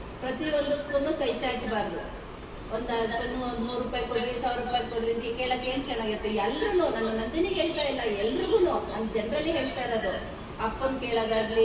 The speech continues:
ಆ ಗಂಡದನ್ ಕೇಳೋದಾಗ್ಲಿ, ಯಾಕ್ ಕೇಳ್ ತಪ್ಪೇನಿದೆ ಅಲ್ಲ. ನಿಮ್ಮ ಸ್ವಾಭಿಮಾನ ನಿಮ್ಗೆ ಇರ್ಬೇಕು. ಕೇಳಿ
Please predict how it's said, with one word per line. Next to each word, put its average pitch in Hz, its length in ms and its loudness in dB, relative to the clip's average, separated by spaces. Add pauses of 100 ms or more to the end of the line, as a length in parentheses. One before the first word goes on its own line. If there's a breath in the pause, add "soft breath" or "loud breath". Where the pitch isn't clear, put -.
(120)
ಆ - 20 2 (120)
ಗಂಡದನ್ 220 500 0
ಕೇಳೋದಾಗ್ಲಿ, 220 480 2
ಯಾಕ್ - 180 0 (100)
ಕೇಳ್ 262 300 0
ತಪ್ಪೇನಿದೆ 302 600 2
ಅಲ್ಲ. - 180 0 (760)
ನಿಮ್ಮ 302 220 2 (140)
ಸ್ವಾಭಿಮಾನ 269 440 2 (100)
ನಿಮ್ಗೆ 247 280 -2
ಇರ್ಬೇಕು. 220 360 2 (380)
ಕೇಳಿ 277 260 4